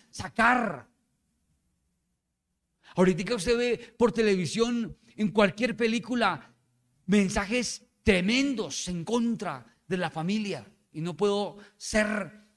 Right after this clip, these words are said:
despectivo ni puntual con temas. Ustedes, el que tenga oídos, que oiga.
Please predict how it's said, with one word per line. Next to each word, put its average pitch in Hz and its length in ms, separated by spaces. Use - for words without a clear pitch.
despectivo 202 720
ni 180 120
puntual 156 500
con 160 220
temas. 160 340
Ustedes, 170 380
el 127 60
que 156 100
tenga 160 240
oídos, 156 240
que 147 100
oiga. 139 340